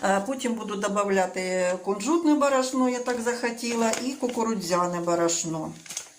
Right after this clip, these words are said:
Кунжутне та кукурудзяне борошно додала. Якщо воно буде дуже густим, то добавлю, добавлю щ-, ще сироватки.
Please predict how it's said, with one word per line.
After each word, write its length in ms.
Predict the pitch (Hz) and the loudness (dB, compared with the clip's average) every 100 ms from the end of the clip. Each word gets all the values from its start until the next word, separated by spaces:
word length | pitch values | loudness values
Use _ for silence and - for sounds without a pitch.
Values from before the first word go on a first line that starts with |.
| - - - - - - - - - - - - - - - - - - - - - - | -20 -20 -20 -20 -20 -20 -20 -20 -20 -20 -20 -16 -16 -16 -20 -20 -16 -8 -4 -4 -6 0
Кунжутне 500 | 247 254 285 285 240 | 2 4 2 2 2
та 120 | 233 | 0
кукурудзяне 760 | 233 226 226 226 - 208 190 185 | -2 0 2 2 2 0 2 -2
борошно 480 | 190 190 190 185 180 | 0 0 -2 -2 -2
додала. 680 | 175 175 170 165 165 175 254 302 - - - - - - - - - - - - | -2 0 0 0 0 2 0 0 -6 -20 -20 -20 -20 -20 -20 -20 -12 -10 -8 -4
Якщо 320 | 190 190 - 226 | -2 0 2 2
воно 240 | 220 220 | 0 -2
буде 480 | 202 196 208 208 202 | -4 0 2 2 0
дуже 300 | 196 220 208 | -4 -4 -2
густим, 460 | 196 214 - 285 | -2 -4 0 0
то 120 | 277 202 | 2 0
добавлю, 480 | 190 190 208 233 208 - | 0 0 0 0 -2 -8
добавлю 680 | 180 190 190 220 202 190 190 | -2 -2 0 -2 0 -2 -2
щ-, 280 | 180 - 175 | -4 -6 -2
ще 500 | 165 - - 220 226 | 0 0 0 -2 -6
сироватки. 840 | - 202 202 180 156 160 - 160 | -6 -2 0 0 -2 -6 -10 -14